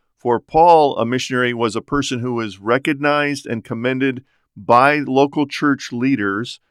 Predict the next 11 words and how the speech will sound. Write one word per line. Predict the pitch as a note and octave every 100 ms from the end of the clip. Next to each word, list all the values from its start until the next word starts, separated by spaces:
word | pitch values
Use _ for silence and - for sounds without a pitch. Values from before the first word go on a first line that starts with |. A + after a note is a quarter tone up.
| _ _ -
just | B2+ C3+
like | D#3 D3 C#3
he | C#3 D#3
had | C#3+ C#3+ B2+
to | B2+
wait | A#2 C#3 C3 -
for | - A2+
at | A2 A2+
least | B2+ C3 -
twelve | - - D3 D3 C#3 G#2+
years | F#2+ A#2+ F3 C3 F#2 G#2+ B2+